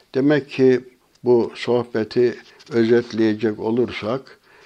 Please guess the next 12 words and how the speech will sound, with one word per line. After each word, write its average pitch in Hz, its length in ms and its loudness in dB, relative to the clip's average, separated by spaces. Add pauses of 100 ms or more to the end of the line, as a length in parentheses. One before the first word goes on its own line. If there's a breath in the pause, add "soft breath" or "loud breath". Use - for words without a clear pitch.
(400 soft breath)
e, 107 640 0 (120)
Cenab-ı 113 680 0 (300)
Hak, 143 300 -6 (960 loud breath)
e, 117 80 -8
Medyen 113 680 0
halkına, 101 760 -4 (1000 soft breath)
e, 113 180 -4
Şuayb 135 500 0
aleyhisselamı 101 1080 -2 (220)
peygamber 117 520 0
olarak 95 480 -4
gönderdi. 90 920 -4